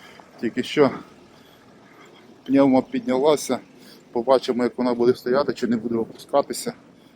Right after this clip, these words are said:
Звісно, що вона була опущена, тому що їх опускають. Зараз трі-, трішки попрацює, нагріється.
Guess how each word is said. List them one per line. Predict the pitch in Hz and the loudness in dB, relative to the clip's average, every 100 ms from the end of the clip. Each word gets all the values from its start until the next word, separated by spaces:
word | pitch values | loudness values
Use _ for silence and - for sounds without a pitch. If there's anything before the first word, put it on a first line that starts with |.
| _ 110 | _ -8
Звісно, | 120 131 - | -4 -2 -4
що | - | -4
вона | 123 120 | -2 0
була | 123 127 | 0 0
опущена, | 120 190 - 127 | 0 -4 -2 -4
тому | - 113 117 | -4 -4 -4
що | - 120 - - - - - - - - - - - - 113 | -2 -6 -6 -20 -20 -20 -20 -20 -20 -20 -20 -20 -14 -12 -4
їх | 113 113 113 | -2 -2 -4
опускають. | - - - 120 107 104 - - - - - - - - - - - - | -8 -18 -4 0 2 0 -6 -18 -20 -20 -20 -20 -20 -20 -20 -20 -20 -6
Зараз | 123 120 113 - - | 0 2 2 -2 -8
трі-, | 123 | -8
трішки | - 131 120 127 | -4 -4 -2 -4
попрацює, | 127 117 127 - 147 131 120 | -4 -2 -4 -2 0 0 0
нагріється. | 120 120 135 127 107 - 107 | -4 -4 -4 -4 -6 -8 -14